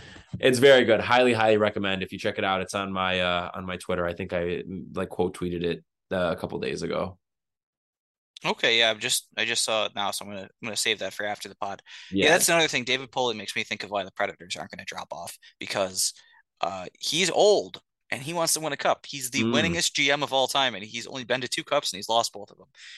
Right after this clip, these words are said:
Speaker 2: But more to the point of the guys, the guys I was actually talking about, the Rangers,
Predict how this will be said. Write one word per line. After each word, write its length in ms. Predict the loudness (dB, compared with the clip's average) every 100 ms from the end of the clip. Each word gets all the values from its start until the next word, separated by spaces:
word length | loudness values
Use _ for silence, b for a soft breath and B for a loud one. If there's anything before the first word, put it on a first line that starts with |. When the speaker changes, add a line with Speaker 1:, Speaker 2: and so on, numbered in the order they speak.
| B
Speaker 2:
But 120 | 2 6
more 120 | 4
to 60 |
the 80 | 4
point 240 | 0 0 2
of 20 |
the 60 |
guys, 180 | 2 0 0
the 80 | 0
guys 200 | 2 0
I 40 |
was 60 | -2
actually 180 | -4 0
talking 260 | 0 0
about, 160 | -2 -2 B B
the 80 | -4
Rangers, 560 | -2 0 -2 -2 -6